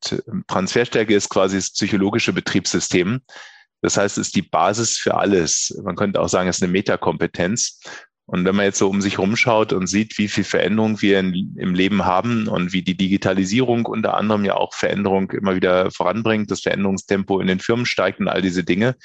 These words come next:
dann ist Veränderungskompetenz letztens die Schlüsselkompetenz. Bloß völlig unterschätzt, weil wir uns viel, viel zu sehr immer mit der Sache beschäftigen und nicht, wie wir psychologisch das tun müssen, dass wir auch eben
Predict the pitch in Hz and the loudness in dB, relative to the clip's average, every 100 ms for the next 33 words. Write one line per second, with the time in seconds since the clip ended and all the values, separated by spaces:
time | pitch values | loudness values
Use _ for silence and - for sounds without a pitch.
0 | - - - _ - - - - - 87 | -18 -16 -18 _ -8 -4 -4 -2 -2 0
1 | 104 104 117 123 - - 120 107 113 - | 2 2 2 2 -2 -2 0 0 0 0
2 | 113 131 90 90 - 107 104 - 117 107 | 0 0 0 0 0 -2 0 0 0 0
3 | - 82 80 - 90 117 - _ - - | 0 0 -2 0 -2 -2 -6 _ -20 -20
4 | _ - 95 113 127 127 120 123 113 110 | _ -14 0 0 2 0 0 0 0 0
5 | - 147 - - 87 87 87 98 - 127 | 2 0 0 0 0 2 0 0 0 0
6 | 131 120 120 117 - - 107 110 95 98 | 0 2 2 2 0 -4 -2 0 4 4
7 | 104 104 101 98 98 90 107 120 95 - | 4 2 2 2 2 2 0 0 -2 -2
8 | 85 - 90 98 117 - - - _ 92 | -2 -2 0 0 -2 -8 -20 -20 _ 0
9 | 107 104 98 120 123 120 - 110 104 101 | 0 0 -2 2 2 2 0 0 2 2
10 | 113 - 101 - 110 113 107 - 98 95 | 0 -2 -2 0 0 0 0 0 0 0
11 | 101 87 90 - 85 90 | 2 2 0 -2 -2 -2